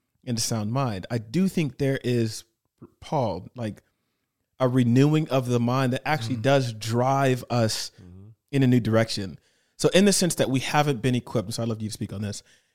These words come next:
Speaker 1: in the sense that we haven't been equipped to handle the conversations around mental health,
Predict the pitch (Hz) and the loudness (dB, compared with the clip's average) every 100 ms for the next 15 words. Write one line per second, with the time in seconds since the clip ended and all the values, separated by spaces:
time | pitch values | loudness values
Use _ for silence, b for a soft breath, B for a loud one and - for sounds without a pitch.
0 | - 143 175 170 156 151 127 - 151 147 | -4 -2 0 0 -2 -2 -2 0 0 0
1 | 123 123 127 123 - - 139 123 - _ | 0 0 0 -6 -8 -2 0 0 -4 _
2 | - - 123 - 147 147 151 139 127 123 | -10 -6 -6 -4 -2 0 2 2 0 -2
3 | 123 117 117 113 110 104 104 104 101 92 | -2 -2 -2 -4 -4 -6 -6 -6 -6 -8
4 | 104 92 - | -8 -8 -8